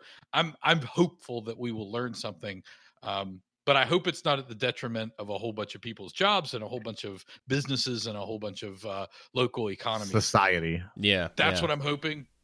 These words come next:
Speaker 1: but at the same time, it, it, it very well could be. I, we just don't know.
Speaker 3: Yeah, and I'm, I'm really hoping that, like, I mean, our company's completely remote at this point, and, and,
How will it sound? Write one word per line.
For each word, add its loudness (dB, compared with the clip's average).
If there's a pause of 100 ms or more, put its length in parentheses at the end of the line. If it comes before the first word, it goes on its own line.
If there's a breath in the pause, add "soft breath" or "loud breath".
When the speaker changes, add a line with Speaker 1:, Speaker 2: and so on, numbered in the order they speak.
(180)
Speaker 1:
but -4
at -12
the -16
same -4
time, -2
it, -12
it, -14 (200)
it -16
very -4
well -6
could -2
be. -8
I, -14
we -8
just -8
don't -6
know. -8 (540)
Speaker 3:
Yeah, 8
and 4
I'm, 0
I'm 0
really 6
hoping 6
that, 6
like, 8
I 6
mean, 4
our 8
company's 4
completely 4
remote 4
at -2
this 0
point, -2
and, 4
and, 4